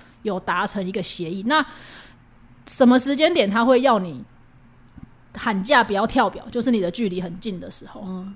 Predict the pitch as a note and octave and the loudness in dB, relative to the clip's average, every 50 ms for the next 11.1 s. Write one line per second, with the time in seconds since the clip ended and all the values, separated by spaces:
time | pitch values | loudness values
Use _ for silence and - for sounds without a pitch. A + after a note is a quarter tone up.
0 | - - D4+ E4 F#4 F#4 E4 C#4 C4+ A#3+ A3 A3 A3 A#3+ C4 C4 B3+ E4 D#4 C4+ | -8 -4 0 4 6 6 6 6 6 4 4 4 4 6 4 4 4 4 2 0
1 | A#3 G3+ F#3 F3+ F3+ F#3 F#3 - G3 F#3 F#3+ - - A3 A3 A3 - A3 G#3+ A3 | 2 0 0 0 -2 -4 -4 -4 -2 -4 -2 -2 -2 -2 0 0 0 0 2 2
2 | A#3+ A#3 G3+ F3+ F3 F#3 A3 A#3 G#3+ G3 F#3+ F#3+ F3 D#3+ D#3+ D3+ E3+ - A3 F#3+ | 2 2 2 0 0 0 0 0 0 0 -2 -2 -4 -4 -8 -10 -8 -4 -4 -4
3 | F3+ F3 F#3 F#3 F3+ G3 A3+ B3+ D4 A#3+ G3 F#3 A3+ A#3+ A#3 A3 G#3+ - B3 G3+ | -2 -2 -4 -4 0 0 2 4 6 6 6 4 2 2 2 2 2 2 2 2
4 | G3 G3+ G3+ G3+ G3+ G3 F#3+ F3 F3+ F#3+ - F#3+ F3 F3+ F3 F3+ E3+ - - - | 2 2 2 2 0 0 0 -2 -2 0 -2 -4 -4 -2 -2 -4 -4 -6 -8 -12
5 | - - - - - - - - - - - - - - - - - E4 D#4 B3+ | -14 -16 -18 -18 -18 -20 -20 -20 -20 -20 -20 -20 -20 -20 -20 -6 -2 0 2 2
6 | G#3+ G3 F#3+ F#3+ - F3+ F#3 A3+ A3 G#3+ A3 A3 F3+ D#3+ E3 E3+ F#3 F#3+ F3 E3+ | 2 2 0 0 -2 0 2 2 2 2 2 0 0 0 -2 -2 -4 -4 -4 -6
7 | D#3 D#3 - - C4 - - - _ - - - - - - G3 F3+ F3 - - | -8 -8 -10 -12 -14 -16 -18 -20 _ -20 -20 -20 -20 -12 -10 -8 -8 -8 -8 -12
8 | - - - E3+ E3 E3+ F#3 F#3 - - - - D4 C4+ A#3+ G#3 G3 F3+ F3 F3 | -16 -16 -14 -12 -10 -10 -10 -10 -12 -14 -6 -2 0 0 0 0 0 -2 -2 -4
9 | - A#3 A#3 G#3 F#3 G#3 G#3 - - F3 F3+ F#3 G3 G3+ F#3+ G3 F#3+ G#3 F#3 F#3+ | -2 -2 -2 0 0 -2 -2 -4 -4 -6 -6 -6 -6 -4 -4 -4 -4 -4 -4 -4
10 | F3 - D#3+ D#3 - A#3 - - - - F#3 F#3 - - - - - - - - | -4 -4 -6 -8 -12 -12 -14 -14 -12 -8 -8 -8 -8 -10 -16 -20 -20 -20 -20 -4
11 | - A3+ | -2 0